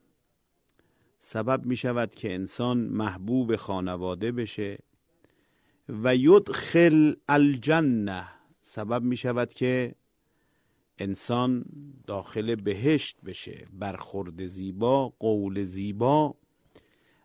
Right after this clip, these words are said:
از زمین سازهای بهشت انسان هست. اصلاً منطق قرآن این است که انسان با همه زیبا سخن بگه: «و قولوا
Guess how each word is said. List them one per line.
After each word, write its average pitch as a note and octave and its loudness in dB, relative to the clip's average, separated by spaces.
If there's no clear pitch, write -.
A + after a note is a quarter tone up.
از F#2 -4
زمین G#2+ 0
سازهای C#3+ 0
بهشت C3+ 0
انسان F#2 -8
هست. - -18
اصلاً D3 -2
منطق G#2+ -2
قرآن C3 2
این E3 2
است D#3+ -4
که C3+ -2
انسان C#3+ -2
با C3+ 2
همه C3+ 4
زیبا B2+ 4
سخن G2 -6
بگه: F#2+ -4
«و G#2+ 0
قولوا C#3 4